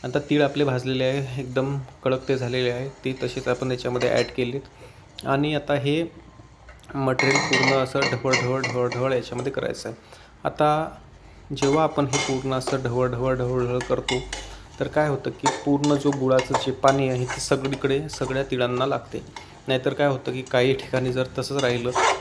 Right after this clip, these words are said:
तर त्याला त्याची टेस्ट येणार नाही. त्यामुळे ही एक गोष्ट अजून ल-, याच्यामध्ये लक्षात घ्यायची आहे. हे मटेरियल पूर्ण झाल्यानंतर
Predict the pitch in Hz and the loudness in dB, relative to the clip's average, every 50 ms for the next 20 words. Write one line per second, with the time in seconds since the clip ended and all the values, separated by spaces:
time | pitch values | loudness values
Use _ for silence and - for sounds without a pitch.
0 | - - - - 131 - - 123 120 131 131 131 127 123 135 135 131 127 139 143 | -6 -12 -6 -6 -4 0 2 2 4 4 2 0 0 -2 -2 -2 0 0 0 0
1 | - - - - - - 139 127 127 120 120 117 113 113 110 110 123 - - - | -4 -10 -14 -16 -12 -8 -2 -2 0 0 0 -2 -2 -4 -6 -8 -10 -14 -16 -16
2 | - - - 127 123 127 131 135 131 123 - 131 131 131 135 135 - - - - | -10 -4 -2 -2 0 0 0 0 0 -2 0 0 0 0 0 -2 -2 -6 -6 -4
3 | 131 127 127 123 123 123 123 - - 127 123 120 123 131 135 127 120 120 - 123 | -4 -2 0 0 -2 -2 -2 0 0 2 2 2 2 2 2 2 0 0 -2 -4
4 | - - 123 120 117 123 127 127 120 - - 131 131 123 113 113 - - 110 110 | -2 -2 -2 -2 0 -2 -2 -2 -2 -2 -2 -2 -2 -2 -4 -4 -6 -8 -10 -10
5 | - - - - - - - - - - - - - - - 139 139 151 156 156 | -10 -14 -18 -14 -8 -8 -8 -8 -10 -18 -18 -20 -8 0 2 4 6 6 6 4
6 | 156 143 131 131 127 135 139 139 135 - 135 135 135 131 123 127 131 135 139 143 | 4 2 0 2 2 2 2 2 2 -2 -2 0 0 0 0 0 0 2 2 0
7 | 139 131 127 - 123 - | 0 -2 -2 -4 -6 -8